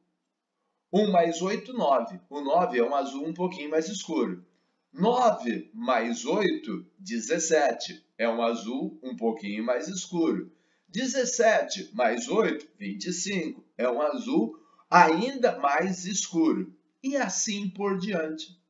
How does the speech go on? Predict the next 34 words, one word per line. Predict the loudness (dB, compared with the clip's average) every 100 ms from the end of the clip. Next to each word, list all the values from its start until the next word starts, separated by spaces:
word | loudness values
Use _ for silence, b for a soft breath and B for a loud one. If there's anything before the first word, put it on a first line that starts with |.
| _
A | -2 0
mesma | 0 2 2 2 0 -2 4
coisa | 6 6 4 -6 -10 -2
acontecendo | -2 0 -4 -2 -2 -2 -2 0 0 -4
com | -4 -2
o | -2
verde. | -2 -2 -4 -6 -18 _ b b b b b
Então, | -6 0 0
se | 0
eu | -2 -4
quero | 0 0 0
escurecer | -4 -8 -6 -6 -6 -6 -2 -2 0
essa | 0 -2 0 -2
imagem, | 0 0 0 0 -4 -8 -10 _ _ _
eu | 10 10
quero | 10 2 2 -4
que | -4
o | 0
verde | 4 4 4 -6
fique | -8 -4 -4
um | 2
pouco | 8 8 6
mais | -4 -4
escuro, | -6 -10 -2 -2 -2 -10 _ 8
eu | 8 8
quero | 2 2 2
que | 0
o | 2
azul | 2 0 -6
fique | -6 -8 -2
um | -4
pouco | -2 -2 -2 -2
mais | -4 -4
escuro. | -10 -6 -4 -4 -6